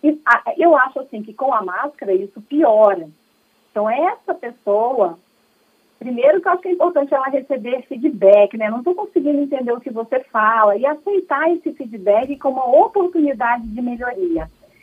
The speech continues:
E se essa pessoa conseguir explorar mais o processo articulatório, talvez ela consiga se fazer mais compreendida. Mas isso realmente talvez precise de uma avaliação mais detalhada, que a gente tem que entender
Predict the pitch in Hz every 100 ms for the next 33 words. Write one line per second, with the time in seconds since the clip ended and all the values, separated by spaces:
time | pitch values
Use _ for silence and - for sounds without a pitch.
0 | _ _ _ - 269 - 359 392 415 339
1 | 330 - 226 202 185 175 175 233 - 247
2 | 202 220 220 _ 240 233 254 339 302 226
3 | 226 220 214 214 214 240 254 240 202 269
4 | 339 _ 226 180 180 202 220 220 180 156
5 | - _ _ _ _ _ _ _ 247 277
6 | 247 214 208 214 247 - 240 247 262 247
7 | 240 233 202 220 220 233 214 220 214 226
8 | 226 208 208 220 240 _ _ 247 240 277
9 | 254 269 240 202 185 180 165 - _ _
10 | _ _ - 247 262 311 330 330 302 240
11 | 254 269 262 247 240 262 240 214 214 208
12 | 208 202 190 196 208 208 330 339 240 214
13 | 208 175 175 208 214 214 233 - 226 226
14 | 226 220 220 220